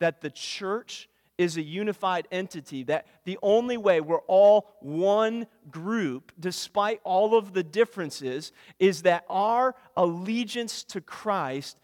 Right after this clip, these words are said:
supersedes all. That it's, that it's meant to be first and it's meant to be foremost, that it is the most foundational piece of our life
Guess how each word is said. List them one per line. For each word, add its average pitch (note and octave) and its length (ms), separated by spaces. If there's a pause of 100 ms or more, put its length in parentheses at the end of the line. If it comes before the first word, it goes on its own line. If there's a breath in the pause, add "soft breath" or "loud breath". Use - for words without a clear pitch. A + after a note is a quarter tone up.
(120)
supersedes G3+ 1200 (240)
all. D3+ 420 (680)
That F#3+ 140
it's, F#3 220
that F3+ 140
it's F3 140
meant G#3 380
to A3 140
be E3+ 200
first A3+ 720 (280 soft breath)
and G3 100
it's F3+ 160
meant F#3 220
to G#3+ 120
be F3+ 140
foremost, F3 720
that G3 140
it F#3+ 120
is F#3+ 200
the F3 120
most F#3+ 680 (240 soft breath)
foundational G#3+ 1000
piece - 540
of F3 240
our D3+ 220
life D3+ 640